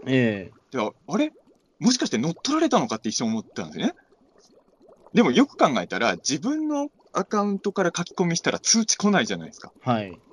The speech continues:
Speaker 2: よく見たら、中澤武史のオカルトちゃんの後にちょっとスペースができてて、
Speaker 1: あー。
Speaker 2: 出るっていう。だから、
Speaker 1: 巧妙な。
Speaker 2: あの、アイコンとかも全く同じ写真使ってるんだけど、
Speaker 1: うん。
Speaker 2: 要は新し-、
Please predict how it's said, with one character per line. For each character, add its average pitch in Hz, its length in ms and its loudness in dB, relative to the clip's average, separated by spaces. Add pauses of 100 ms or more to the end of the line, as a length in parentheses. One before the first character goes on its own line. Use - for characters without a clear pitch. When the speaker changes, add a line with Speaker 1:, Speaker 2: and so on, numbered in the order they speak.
(140)
Speaker 2:
よ 196 200 2
く 240 120 2
見 180 100 2
た 196 80 0
ら、 208 80 2
中 214 320 0
澤 220 240 2
武 226 300 -4
史 165 60 -2
の 101 120 -2
オ 117 60 -4
カ 214 180 2
ル 208 120 2
ト 196 120 2
ち - 140 2
ゃ 240 80 8
ん 196 100 2
の 120 140 0
後 107 180 -6
に 101 140 -6
ち - 160 -6
ょ 294 40 -6
っ - 40 -14
と - 100 -10
ス - 180 -4
ペ 302 120 -2
ー 247 60 2
ス - 100 -4
が 101 80 0
で 95 120 -10
き - 80 -16
て - 100 -12
て、 - 20 -6
Speaker 1:
あ 196 720 4
ー。 - 20 -20
Speaker 2:
出 175 120 4
る 135 60 2
っ 117 40 0
て - 100 -2
い - 20 0
う。 - 20 0
だ 208 80 6
か 170 80 6
ら、 151 80 4
Speaker 1:
巧 151 60 0
妙 143 140 2
な。 135 160 2
Speaker 2:
あ - 40 0
の、 - 300 -4
ア 233 40 8
イ 262 100 4
コ 277 120 -4
ン 262 60 -4
と 277 100 -6
か 226 100 0
も 139 140 -2
全 139 140 -2 (120)
く 180 120 -4
同 170 100 -2
じ 160 100 -8
写 180 120 -4
真 170 180 -4
使 - 200 -6
っ 156 60 0
て - 140 -4
る 156 100 -2
ん 120 60 -8
だ 82 100 -8
け 85 100 -8
ど、 135 280 2 (160)
Speaker 1:
う 123 80 -2
ん。 98 300 -2 (180)
Speaker 2:
要 240 160 0
は 120 200 6
新 180 220 -2
し-、 - 140 -10